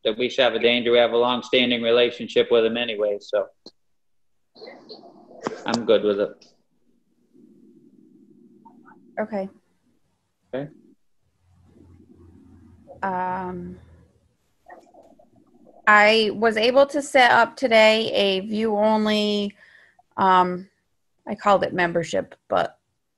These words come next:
Speaker 2: uh, an account for view only for our banking institution so that you guys can review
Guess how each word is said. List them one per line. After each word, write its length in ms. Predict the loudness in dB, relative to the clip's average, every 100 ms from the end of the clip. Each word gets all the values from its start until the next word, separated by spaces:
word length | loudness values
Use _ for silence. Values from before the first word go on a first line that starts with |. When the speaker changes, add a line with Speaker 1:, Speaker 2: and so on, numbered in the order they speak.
| -4
Speaker 2:
uh, 260 | -2 -2 -6 _
an 160 | -2 -2
account 420 | -2 2 2 0
for 240 | 0 -2 0
view 280 | -2 2
only 340 | 4 2 0 -2
for 160 | 2
our 180 | 4 4
banking 420 | 2 -2 -4 -6
institution 760 | -6 -8 -10 -8 -6 -4 -4 -4
so 200 | -2 -2
that 160 | -2 -4
you 120 | 2
guys 280 | 4 4 2
can 160 | -2
review 720 | 0 -2 0 2 2 2 0